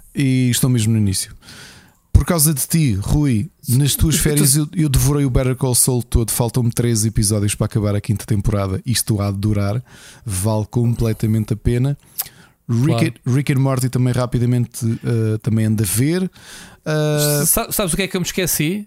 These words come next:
Speaker 1: O quê?
Speaker 2: Friends. Estamos viciados.
Speaker 1: Olha, boa. Mais vale tarde do que
Speaker 2: Quatro
Speaker 1: nunca.
Speaker 2: e,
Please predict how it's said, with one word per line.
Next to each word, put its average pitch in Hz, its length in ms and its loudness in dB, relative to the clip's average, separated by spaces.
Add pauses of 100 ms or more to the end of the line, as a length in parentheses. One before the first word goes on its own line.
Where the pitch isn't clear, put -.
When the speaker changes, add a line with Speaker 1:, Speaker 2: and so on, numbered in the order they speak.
Speaker 1:
O 135 120 -4
quê? 131 100 -2
Speaker 2:
Friends. 135 540 -2 (200)
Estamos 160 300 -2
viciados. 147 680 -6 (140)
Speaker 1:
Olha, 156 420 -2
boa. 127 420 -2
Mais 113 260 0
vale 120 140 0
tarde 139 200 -2
do 151 60 0
que 170 60 2
Speaker 2:
Quatro 165 140 2
Speaker 1:
nunca. 180 140 0
Speaker 2:
e, 185 260 -6